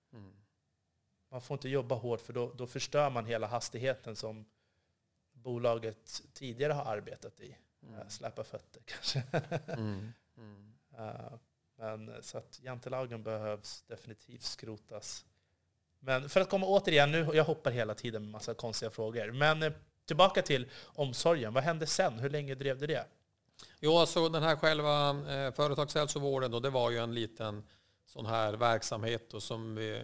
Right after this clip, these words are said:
Speaker 1: vi brann mycket för. Min exfru var då sjukgymnast också, väldigt duktig och, och, eh, ville gärna jobba med det här. Och, eh, men, men, men det var en, en, och blev en, en liten parentes då. Vi drev den, eh, och det blev väldigt framgångsrikt under två år ungefär.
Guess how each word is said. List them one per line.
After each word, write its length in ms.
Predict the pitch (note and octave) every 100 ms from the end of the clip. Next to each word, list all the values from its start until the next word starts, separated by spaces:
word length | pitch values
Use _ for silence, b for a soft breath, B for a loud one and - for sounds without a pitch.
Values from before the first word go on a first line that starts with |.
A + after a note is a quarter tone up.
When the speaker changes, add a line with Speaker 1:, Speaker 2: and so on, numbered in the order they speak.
| A#2
Speaker 1:
vi 140 | A2 A2
brann 300 | A#2 C3+ D3+
mycket 300 | D3 D3 C3+
för. 100 | C3
Min 180 | B2+ A#2+
exfru 320 | A2+ - A2+
var 120 | A2
då 100 | G#2+
sjukgymnast 680 | A#2+ A2+ - A#2 A#2 G#2+ -
också, 300 | G2+ - A#2 A2
väldigt 280 | A#2 A2 -
duktig 440 | A2 - - A2+
och, 200 | G#2+ A#2 b b b b _ -
och, 420 | A2 - _ A#2+
eh, 500 | A2 G#2+ A2+ A#2 A#2
ville 200 | A2 G#2+
gärna 240 | G#2+ G#2
jobba 280 | G#2+ G2+ G#2
med 140 | B2 A2
det 60 |
här. 240 | G#2 A2+ -
Och, 460 | A#2 G2+ _ -
eh, 140 | A2+ A2 _ _ b
men, 160 | - C3
men, 180 | C#3 C#3
men 120 | D3
det 80 | D3
var 340 | D#3 E3+ D#3
en, 160 | D3 C3+
en, 240 | C3 B2+
och 200 | B2 B2+
blev 280 | A#2+ D3 C3+
en, 180 | B2+ A#2+
en 120 | A#2+
liten 280 | A#2+ A2+ G#2
parentes 600 | B2+ B2 A#2 C#3+ C#3 -
då. 120 | -
Vi 100 | A#2
drev 320 | C3 B2 B2
den, 300 | A2+ A2 G#2+ G#2 b b b b _
eh, 760 | - A#2 A2 G#2 G#2+ G#2 G#2+ A2+
och 200 | C#3 C3
det 80 |
blev 140 | B2 B2+
väldigt 240 | A#2 G#2+
framgångsrikt 680 | B2 A2+ A2 G2+ B2+ C3+ -
under 480 | - A#2 A2 A2 G#2
två 420 | G2+ C3+ C3 A#2
år 100 | C#3
ungefär. 380 | D3 C#3+ C#3+ C3